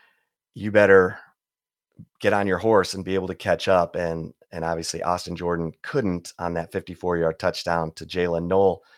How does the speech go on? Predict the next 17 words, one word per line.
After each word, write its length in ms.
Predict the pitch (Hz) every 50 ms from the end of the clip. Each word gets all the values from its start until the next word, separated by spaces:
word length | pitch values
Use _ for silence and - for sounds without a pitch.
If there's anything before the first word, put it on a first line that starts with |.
| _ _ _ _ _ _ _ _ _ _
uh, 160 | - - - -
in 100 | 90 95
the 140 | 92 87 -
Iowa 280 | - 90 87 87 87 85
State 320 | - - 98 92 87 -
game. 220 | - 82 87 87
So, 380 | - - - 107 101 92 95 - - _ _ _ _ _ _ _ _ _ _ _ _ _ _ _ _ _ _ _ -
you 80 | 113
know, 180 | 98 95 95 -
we're 120 | - 98 95
watching 420 | 92 104 113 120 - - 123 120
that 300 | 117 110 110 110 - -
closely 580 | - - 110 104 101 101 - - 95 101 98 95
because 420 | 98 92 - 101 92 90 87 -
Texas 520 | - - 98 92 - - - 92 87 - -
has 160 | 90 85 87
been 440 | - 95 92 90 90 87 87 85